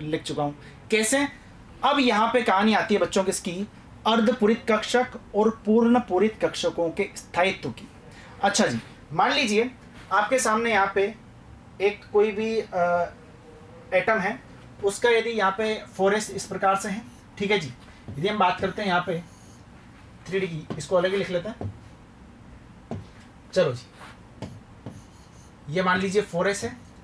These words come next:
और ये क्या है यहाँ पे, थ्री डी है। अच्छा, डी में कितने होते हैं, तो आप बोलेंगे, "सर, पाँच खाने होते हैं।"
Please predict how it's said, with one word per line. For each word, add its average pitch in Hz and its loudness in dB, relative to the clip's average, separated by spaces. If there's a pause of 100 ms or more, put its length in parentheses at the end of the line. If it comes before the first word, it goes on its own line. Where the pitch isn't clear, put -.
(880)
और 170 0
ये 202 4
क्या 190 0
है 185 0
यहाँ 175 0
पे, 220 -4 (460)
थ्री 202 -2
डी 180 -2
है। 123 -6
अच्छा, 170 -2
डी 170 0
में 208 -2
कितने 202 -6
होते 190 -4
हैं, 190 -8
तो 180 -2
आप 170 -2
बोलेंगे, 165 -4
"सर, 185 -8
पाँच 151 -4
खाने 165 -6
होते 156 -10
हैं।" - -12